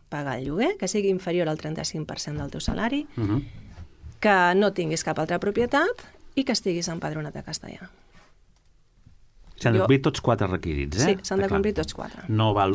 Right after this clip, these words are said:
Speaker 2: un i els
Speaker 1: No,
Speaker 2: altres
Speaker 1: no, no, s'han
Speaker 2: tots
Speaker 1: de com-,
Speaker 2: quatre.
Speaker 1: s'han de complir tots quatre.
Speaker 2: Eh, un altre debat que, sobretot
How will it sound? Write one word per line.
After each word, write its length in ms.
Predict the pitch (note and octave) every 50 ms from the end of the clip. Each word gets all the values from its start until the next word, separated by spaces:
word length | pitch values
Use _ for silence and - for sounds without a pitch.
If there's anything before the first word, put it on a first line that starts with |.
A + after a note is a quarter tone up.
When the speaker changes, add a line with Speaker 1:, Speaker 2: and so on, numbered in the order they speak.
| - -
Speaker 2:
un 300 | A#2+ A#2+ A#2+ B2+ C3 A#2
i 60 | G2+
els 140 | F#2 F2+ F2
Speaker 1:
No, 40 | F#2+ -
Speaker 2:
altres 200 | G#3 G#3+ G#3+ G3
Speaker 1:
no, 140 | F#3+ F3 E3
no, 160 | D#3+ D3+ -
s'han 160 | - - A3+ A#3
Speaker 2:
tots 40 | A#3+
Speaker 1:
de 40 | A#3
com-, 140 | - G#3+ G#3+ -
Speaker 2:
quatre. 160 | - - -
Speaker 1:
s'han 160 | - A#3 A#3+
de 80 | A#3+ A3
complir 240 | G#3 G#3+ G#3+ G#3+ G3
tots 200 | - - - -
quatre. 280 | - - - - - - - G#3+ - - - - - - - - - -
Speaker 2:
Eh, 280 | - A2+ A#2 A#2 A#2 B2
un 140 | - C3+ C3+
altre 220 | C#3+ C#3+ C3+ D3
debat 280 | C#3+ C3+ C3 B2+ B2 -
que, 200 | - - A#2+ G#2+ G#2+ G#2 G2+ G2 G2 F#2+ F#2+ F#2+ F#2 F2 F#2+
sobretot 360 | - - A2+ G#2+ B2+ B2